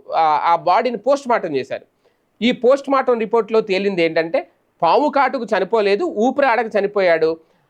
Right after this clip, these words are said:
అప్పటికే చనిపోయాడు, చనిపోయిన ఉన్న బాడీకి పాము కాట్లు ఉన్నాయి. అంటే ఇక్కడ పాయింట్ ఏంటి అంటే చనిపోయిన తర్వాత రక్త ప్రసరణ అనేది ఆగిపోతుంది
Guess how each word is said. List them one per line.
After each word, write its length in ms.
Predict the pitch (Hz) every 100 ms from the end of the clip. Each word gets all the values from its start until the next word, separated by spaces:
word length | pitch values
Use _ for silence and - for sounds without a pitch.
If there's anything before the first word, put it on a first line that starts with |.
| -
అప్పటికే 340 | 151 - 285 320
చనిపోయాడు, 680 | 294 247 226 240 196 202 208
చనిపోయిన 720 | 208 196 233 269 294 294 285
ఉన్న 200 | 269 254
బాడీకి 480 | 208 220 233 233 359
పాము 240 | 285 254
కాట్లు 320 | 240 196 160
ఉన్నాయి. 220 | 131 117 _ _ _ _ _ _ _ -
అంటే 240 | 190 233 254
ఇక్కడ 200 | 247 233 - -
పాయింట్ 320 | 190 277 262
ఏంటి 280 | 226 214 214
అంటే 360 | 170 170 269 - _ _ _ - 190
చనిపోయిన 500 | 285 311 311 294 240
తర్వాత 380 | 214 202 202
రక్త 280 | 269 170 - 254
ప్రసరణ 460 | 254 226 226 208
అనేది 220 | 185 214
ఆగిపోతుంది 560 | 190 202 208 160 123